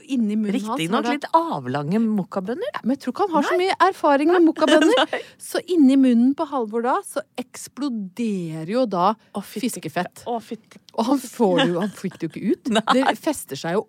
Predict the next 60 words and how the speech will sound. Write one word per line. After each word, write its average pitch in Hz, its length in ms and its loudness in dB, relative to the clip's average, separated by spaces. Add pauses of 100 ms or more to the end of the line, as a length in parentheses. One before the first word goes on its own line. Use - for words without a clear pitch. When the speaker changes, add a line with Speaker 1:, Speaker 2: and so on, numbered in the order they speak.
Speaker 1:
overalt. 175 680 -6
Altså, 233 200 -8
han 240 220 -2
gikk 202 300 -6
jo 220 100 2
og 220 80 -4
gulpa 202 480 -2
fiskefett 185 560 -6
Speaker 2:
Åh. - 20 -2
Speaker 1:
i 214 60 0
mange 185 280 -2 (200)
dager, 185 720 0
og 196 140 -4
han 190 100 -6
var, 151 360 0 (400)
han 180 200 -6
var 185 160 2
ganske 160 480 -6
irritert. 170 340 -4
Speaker 2:
Ja. 160 140 2 (380)
Speaker 1:
Han 208 120 2
var, 220 220 2
for 190 180 -4
Speaker 2:
Og 185 80 -2
det 226 80 2
kommer 208 340 0
ut 196 140 0
av 214 140 0
alle 190 260 0
porer. 165 320 -2
Speaker 1:
Ja, 202 160 4
ja, 269 160 8
ja. 147 140 2
Altså, 196 240 -2
Speaker 2:
Så 220 80 6
Speaker 1:
han 233 100 4
lukter, 247 160 -2
han 233 80 0 (320)
Speaker 2:
nedentil 277 160 2
Speaker 1:
lukter 202 140 2
Speaker 2:
også. 208 100 2
Speaker 1:
fisk, - 300 -4
smaker 233 340 0
fisk. - 240 2
Alt 359 240 4
hva 359 140 4
han 226 160 4
er - 20 0
fisk. 262 300 -2
Speaker 2:
<laughs> - 20 4
Speaker 1:
Vet 339 160 0
du, - 40 0
går 285 120 -2
ikke, 285 160 0
jeg 277 160 2
kan 240 160 -2
ikke 240 140 -2
være 220 180 2
nær 185 320 4
Speaker 2:
Nei. 480 240 4